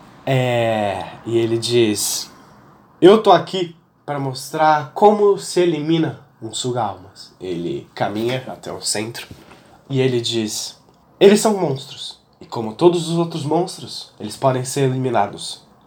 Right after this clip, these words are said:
por bom combate religioso." Aí ele olha pra vocês e ele diz: "É, vocês não imaginavam que religião poderia ser tão radical, né?" <laughs> Ele chega na mesa,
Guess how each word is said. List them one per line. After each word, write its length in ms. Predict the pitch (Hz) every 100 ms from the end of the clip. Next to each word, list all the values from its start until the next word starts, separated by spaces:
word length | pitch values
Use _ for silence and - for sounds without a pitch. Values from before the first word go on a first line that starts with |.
| _
por 180 | - 135
bom 400 | 120 160 170 165
combate 540 | 165 156 127 131 131 131
religioso." 720 | 123 113 104 90 80 80 82 _ _ _
Aí 140 | 104 95
ele 80 |
olha 160 | 87 85
pra 120 | 82
vocês 600 | 85 85 104 90 87 - - - -
e 80 | 120
ele 140 | 123 113
diz: 420 | 107 104 - -
"É, 340 | 113 139 147 -
vocês 260 | 98 101
não 60 | 123
imaginavam 540 | 143 160 139 156 143
que 120 | 131 127
religião 480 | 123 120 117 131 135
poderia 320 | 123 113 113
ser 120 | 113
tão 140 | 107 120
radical, 540 | 113 110 - 123 113
né?" 160 | 113 113 - - - - - - - - - - - -
<laughs> 1300 | 466 - 392 320 - 339 - 339 - 415 - - 415
Ele 600 | 147 131 131 127 120 110 - -
chega 360 | - 185 165
na 140 | 156 127
mesa, 400 | 107 135 143